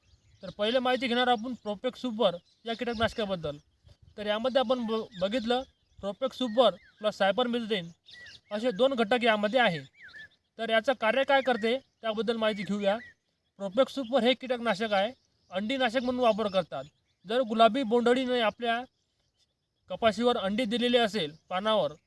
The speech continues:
तर त्या अंडी मारण्याचं काम प्रोपेक्स सुपर हे कीटकनाशक करते. सोबत लहान लहान जे अळ्या आहे एक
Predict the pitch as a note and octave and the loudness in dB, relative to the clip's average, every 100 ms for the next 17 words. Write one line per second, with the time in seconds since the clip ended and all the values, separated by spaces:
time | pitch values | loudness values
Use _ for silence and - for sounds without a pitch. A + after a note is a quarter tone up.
0 | _ _ _ - A3+ A#3 B3+ G#3 G#3 C4 | _ _ _ -6 -4 -2 2 2 2 4
1 | B3 A#3+ B3+ B3 A#3+ A#3+ A#3 A3 G3+ B3 | 4 4 0 0 -2 -2 -4 -8 -6 -6
2 | - G#3 B3 G#3+ C4 - _ _ G3 G#3+ | -6 -4 -2 -2 -4 -8 _ _ -12 -8
3 | G#3+ F3 A3 A#3 A3 D#3+ C#3+ _ _ _ | -6 -4 -6 -6 -6 -8 -12 _ _ _
4 | _ - G#3 C4 C4 A3 F#3+ G3 A#3 B3 | _ -10 0 2 2 -2 0 2 2 2
5 | B3 A#3 A3+ A3 A#3+ D3+ - - | 2 2 4 4 4 2 -2 -16